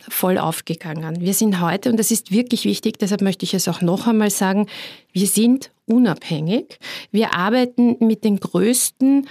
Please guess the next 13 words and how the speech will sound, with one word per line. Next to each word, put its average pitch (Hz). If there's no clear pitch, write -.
internationalen 220
Geldgebern 170
zusammen. 170
Im 196
Fall 208
von 196
care 190
Österreich, 247
wir 208
sind 208
eine 185
weltweite 180
Konföderation, 175